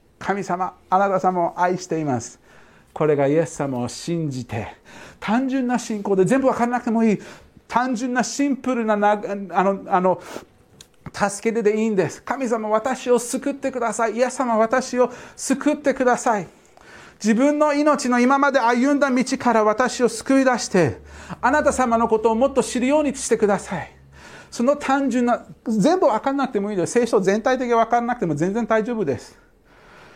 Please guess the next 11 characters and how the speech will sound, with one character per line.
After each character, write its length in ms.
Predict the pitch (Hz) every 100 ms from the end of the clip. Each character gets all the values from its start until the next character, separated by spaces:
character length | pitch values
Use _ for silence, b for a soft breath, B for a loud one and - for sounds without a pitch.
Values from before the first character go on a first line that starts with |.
| B B
シ 260 | - - 269
ン 80 | 247
プ 160 | 208
ル 100 | 165
な 140 | 139 117
単 320 | - 214 226
純 160 | 240
な 120 | 226 220
信 280 | 226 214
仰 180 | 196 202
で、 240 | 170 131